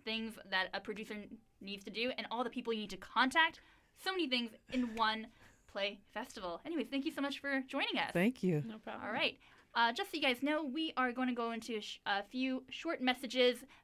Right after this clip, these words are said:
Speaker 1: but after that, we shall be right back with more Arts Report content.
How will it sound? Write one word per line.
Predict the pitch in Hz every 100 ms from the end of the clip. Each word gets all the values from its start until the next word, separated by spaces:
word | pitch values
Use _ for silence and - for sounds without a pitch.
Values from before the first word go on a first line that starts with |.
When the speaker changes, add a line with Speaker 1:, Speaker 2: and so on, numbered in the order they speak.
| -
Speaker 1:
but | 226 220
after | - 247 269
that, | 311 415 427 - - -
we | 202
shall | - 208
be | 208 208 202 175 -
right | 285 -
back | 330 359
with | 277
more | 202 208 247
Arts | 160 -
Report | 196 185 208
content. | - 175 - 175 170